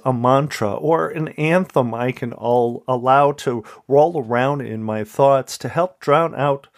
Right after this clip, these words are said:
other thoughts, other more unpleasant and destructive thoughts, like the days leading up to and including the actual day of my loss.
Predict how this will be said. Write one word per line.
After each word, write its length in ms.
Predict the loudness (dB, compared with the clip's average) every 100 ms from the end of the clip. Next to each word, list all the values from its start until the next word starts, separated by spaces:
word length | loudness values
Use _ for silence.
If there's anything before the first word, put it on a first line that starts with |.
| -20 _ _ 0
other 300 | 2 2 -2
thoughts, 600 | -8 -14 -14 -18 -20 -6
other 240 | -4 -4 -4
more 480 | -2 2 4 4 2
unpleasant 720 | -2 -2 0 0 0 -2 -4
and 120 | -10
destructive 720 | -10 -10 -4 -2 -2 -6 -10
thoughts, 500 | -8 -8 -8 -14 -20 -20 -20 -20 -20 _ 0
like 180 | 0
the 80 | 0
days 380 | -4 -2 -2 -2
leading 340 | -2 0 -2
up 240 | 2 0 0
to 220 | -4 0
and 80 | 0
including 560 | -2 -2 0 0 0 -2
the 180 | -2
actual 480 | 0 0 -2 -2 -2
day 440 | -2 0 4 6 4
of 200 | 0 -4
my 140 | -6
loss. 640 | -6 -6 -8 -10 -14 -20